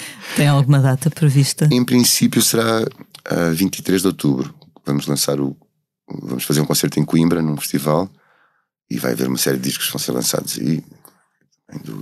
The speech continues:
Speaker 2: do, do, do Paulo Furtado e mais algumas bandas. Não sei se, não sei se também será um lançamento ou relançamento do projeto que, que o, o Adolfo tem com a Marta. Ah, e mais, eh, acho que Birds Are Indie, também, não sei se também vão,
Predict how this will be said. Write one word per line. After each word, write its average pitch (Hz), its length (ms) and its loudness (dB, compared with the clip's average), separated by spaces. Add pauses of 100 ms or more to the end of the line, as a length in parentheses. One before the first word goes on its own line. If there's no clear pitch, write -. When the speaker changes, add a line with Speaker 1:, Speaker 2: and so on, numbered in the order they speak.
(240)
Speaker 2:
do, 52 280 -12 (1300)
do, - 520 -12
do - 80 -10
Paulo 64 180 -2
Furtado 80 720 -4
e 52 160 -8
mais 58 260 -8
algumas 64 260 -8
bandas. 87 600 -2
Não 67 120 -8
sei - 180 0
se, - 180 -6
não 151 80 -4
sei - 220 -4
se - 260 -4 (140)
também 65 300 -8
será - 200 -2
um 71 280 2
lançamento 76 440 0
ou 82 80 4
relançamento 73 640 0
do - 40 -16
projeto 69 460 -4
que, 69 200 -6
que - 220 -10
o, 67 220 -4 (800)
o 76 100 0
Adolfo 73 580 -2 (200)
tem 76 140 -2
com 76 120 -4
a 67 40 0
Marta. 80 420 -4 (680)
Ah, 67 300 -4
e 67 280 -6
mais, 65 340 -10
eh, 53 200 -14 (300)
acho - 120 -20
que - 80 -12
Birds 62 220 -4
Are 60 160 -2
Indie, 82 180 0
também, 64 180 -6
não 64 60 -6
sei - 140 -6
se - 60 -6
também 73 200 0
vão, 76 240 0